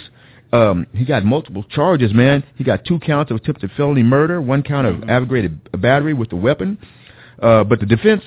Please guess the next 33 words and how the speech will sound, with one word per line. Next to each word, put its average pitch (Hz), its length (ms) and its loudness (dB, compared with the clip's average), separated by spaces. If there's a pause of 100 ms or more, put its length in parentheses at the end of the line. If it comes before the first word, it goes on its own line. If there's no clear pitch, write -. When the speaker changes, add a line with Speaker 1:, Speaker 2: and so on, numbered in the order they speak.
Speaker 1:
opted 165 340 -4
to 120 80 0
reduce 117 260 0
the 117 60 -8
charges 165 420 -2
against 113 300 0
Silva 120 300 -2 (680)
to, 131 180 4
uh, 101 220 2 (120)
two 170 80 -2
counts 147 300 -2
of 113 60 -10
felony 143 380 0
aggravated 131 460 0
assault 135 220 -4
with 117 80 -4
a 113 100 -8
firearm, 139 560 0 (380)
aggravated 127 580 0
burglary 117 540 -2 (400)
with 113 140 -4
a 110 60 0
deadly 131 300 2
weapon, 120 480 -2 (380)
and 110 160 2
resisting 113 400 0
arrest 120 420 2
without 107 380 0
violence. 101 480 -4
Speaker 2:
Went 117 180 -14
to 123 80 -10
his 123 140 -10
school 143 360 -12